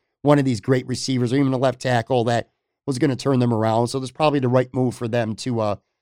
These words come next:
stockpile picks. Let me throw a name out at you because this is still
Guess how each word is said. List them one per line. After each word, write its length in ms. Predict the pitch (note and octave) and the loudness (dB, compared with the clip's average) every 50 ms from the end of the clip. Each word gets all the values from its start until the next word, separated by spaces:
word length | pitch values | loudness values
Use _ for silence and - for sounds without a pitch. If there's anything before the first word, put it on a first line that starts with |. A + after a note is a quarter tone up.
| _ _ _ - | _ _ _ -10
stockpile 520 | - - E3 C#3+ C#3+ - - C#3 B2 G#2+ | -4 -2 0 0 0 2 2 2 2 2
picks. 340 | - - - - - - - _ _ _ _ _ _ _ _ _ _ - | -2 -4 -14 -14 -14 -14 -18 _ _ _ _ _ _ _ _ _ _ 2
Let 100 | E3 A#3+ | 2 4
me 80 | F#4 F#4 | 4 6
throw 180 | E4+ D#4+ C#4 | 8 8 8
a 40 | A#3 | 8
name 220 | F3+ F3+ F#3+ F3 | 8 8 8 8
out 160 | D#3 C#3 B2+ A#2+ | 8 8 6 6
at 200 | A#2 A2 - - | 2 0 -2 -4
you 160 | A2+ G2 F#2 - _ _ _ _ _ _ _ _ _ - | -4 -4 -6 -10 _ _ _ _ _ _ _ _ _ -4
because 360 | E3 - F#3+ G3 F3+ D#3 E3 | 0 4 6 6 6 4 4
this 200 | G#3+ B3+ B3 - | 2 2 4 2
is 100 | G#3+ - | 0 0
still 460 | - - F#3 F#3 F#3 F3+ F3+ F3 - | 2 4 6 6 6 6 4 0 -4